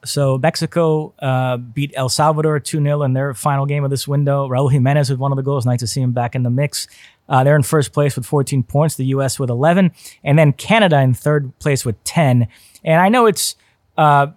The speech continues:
early enough that everybody's still bunched together, but those to me are clearly the three best teams that I expect to, barring something really unforeseen here, to get those automatic spots, U S, uh, Mexico, U S, and Canada,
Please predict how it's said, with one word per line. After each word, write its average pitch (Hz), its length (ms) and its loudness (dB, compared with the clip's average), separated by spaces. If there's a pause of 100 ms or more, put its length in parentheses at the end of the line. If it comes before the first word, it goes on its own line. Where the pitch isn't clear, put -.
early 180 200 2
enough 156 260 2
that 139 140 -2
everybody's 143 380 -2
still 143 160 -2
bunched 135 280 0
together, 127 400 0 (320)
but 170 260 2
those 190 240 2
to 160 120 -2
me 147 100 4
are 131 80 2
clearly 143 400 0
the 127 140 0
three 135 200 -2
best 120 280 0
teams 127 240 0
that 120 80 -2
I 120 80 -2
expect 123 420 -6
to, 123 160 -4
barring 147 340 4
something 131 380 -2
really 131 160 -2
unforeseen 127 560 -2
here, 120 140 2
to 117 80 -4
get 123 260 -2 (280)
those 127 180 2
automatic 123 380 2
spots, 131 440 -2
U 139 140 -2
S, 123 200 -2
uh, 131 120 -4
Mexico, 139 340 0
U 131 160 0
S, 127 140 0
and 110 120 -4
Canada, 131 380 0